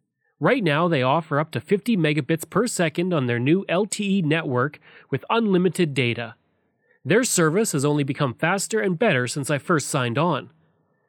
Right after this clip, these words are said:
Today and beyond, Xplornet is investing in building and upgrading the network at a rapid pace. Xplornet is rural, and that is their route,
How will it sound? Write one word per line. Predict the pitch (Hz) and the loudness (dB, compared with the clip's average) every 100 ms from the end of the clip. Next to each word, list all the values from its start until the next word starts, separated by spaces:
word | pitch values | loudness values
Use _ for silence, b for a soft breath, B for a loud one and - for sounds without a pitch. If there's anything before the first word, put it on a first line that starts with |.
| _ - | _ -4
Today | 175 214 262 | 2 2 2
and | 254 | 2
beyond, | 254 170 117 117 | 2 4 2 0
Xplornet | 139 - 190 220 190 160 | -4 -4 0 2 2 2
is | 180 165 | 0 0
investing | 131 147 - 180 180 | 0 0 0 0 2
in | 147 | 2
building | 131 120 131 | 0 0 -2
and | 127 | -2
upgrading | 151 - 139 120 117 160 | -2 -2 -2 0 0 -2
the | 117 | -4
network | 113 156 175 208 151 | -2 -2 0 -2 -2
at | |
a | 110 | -6
rapid | 95 127 151 156 143 | -2 -2 -2 -4 -6
pace. | 123 104 - - - _ _ _ _ _ | -6 -6 -6 -8 -8 _ _ _ _ _
Xplornet | 143 - - 196 233 233 240 233 b b | -6 -4 -2 2 2 2 0 -4 b b
is | 135 127 | -4 -2
rural, | 165 214 226 226 233 b b | 2 4 6 4 0 b b
and | 135 123 | -4 0
that | 170 214 | 0 2
is | 208 156 | 2 2
their | 196 | 2
route, | 151 113 107 | 2 0 -4